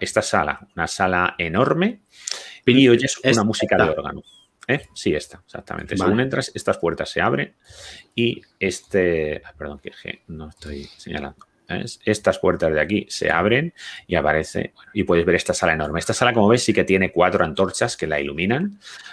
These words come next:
Speaker 1: cuatro antorchas que la iluminan. Tiene unas escaleras gigantes que suben hacia arriba, un pasillo que va hacia, hacia acá, donde hay otra luz y luego, pues, unas puertas cerradas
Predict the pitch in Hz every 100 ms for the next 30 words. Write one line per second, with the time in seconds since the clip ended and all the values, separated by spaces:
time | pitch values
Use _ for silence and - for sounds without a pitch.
0 | - 80 76 82 80 - - - 80 71
1 | 71 101 113 - 85 82 - 110 - -
2 | 78 85 - - 82 - 82 80 76 -
3 | - - 76 90 131 - - 82 76 -
4 | 87 80 76 82 78 78 - 76 76 -
5 | - - 80 87 127 165 92 78 76 -
6 | - - - - 76 73 73 - 82 71
7 | 80 127 - 101 82 76 90 - 78 -
8 | 80 - 82 82 80 - - - - 80
9 | 73 76 73 76 73 -